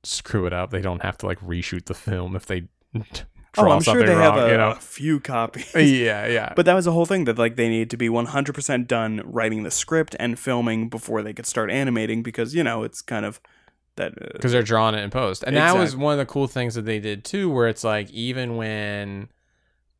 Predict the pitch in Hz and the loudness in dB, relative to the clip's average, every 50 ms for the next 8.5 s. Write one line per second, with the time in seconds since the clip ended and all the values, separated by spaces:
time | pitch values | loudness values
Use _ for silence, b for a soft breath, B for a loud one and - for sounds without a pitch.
0 | _ - 104 104 101 98 - - 101 101 98 101 101 104 104 - _ - 107 104 | _ -8 -6 -4 -4 -4 -4 -6 -6 -4 -2 -2 -2 -2 -4 -6 _ -2 0 0
1 | 101 101 - 98 101 101 - - - 107 101 101 98 98 95 95 95 95 92 92 | 0 0 -2 -2 -4 -4 -4 -4 -4 -4 -4 -2 -2 -2 -2 -2 -2 -2 -2 -4
2 | 90 - 95 95 95 101 - - - _ - 98 95 92 92 90 90 104 123 - | -4 -6 -8 -6 -6 -6 -6 -8 -10 _ -6 -6 -4 -4 -2 -2 -2 -2 -4 -6
3 | - - 110 104 - - 101 107 107 113 113 110 107 104 101 98 92 101 101 98 | -8 -10 -12 -10 -6 -4 -4 -4 -2 -2 -2 -2 0 0 -2 -2 -4 -4 -4 -4
4 | 98 95 95 95 98 98 95 - _ _ _ _ _ _ _ _ _ - 104 101 | -2 -2 -2 -4 -4 -6 -8 -12 _ _ _ _ _ _ _ _ _ -2 0 2
5 | 101 104 104 110 113 113 101 101 98 92 - - 104 104 104 - 120 120 123 123 | 2 2 2 4 2 2 0 0 -4 -4 -2 0 2 2 2 2 0 0 2 0
6 | 120 - - - 101 98 95 92 87 - 95 98 101 101 95 - - _ 98 98 | 0 -2 -4 -2 -2 0 0 -2 -2 -2 -4 -2 -2 -4 -6 -8 -14 _ -8 -6
7 | 98 95 92 - - - - 147 147 147 139 131 123 117 104 - 113 110 117 117 | -6 -6 -6 -8 -6 2 4 6 6 6 6 4 0 -2 -4 -2 -2 -2 -2 -2
8 | - 101 - - - 85 85 87 - - | -6 -8 -6 -6 -8 -6 -8 -8 -10 -14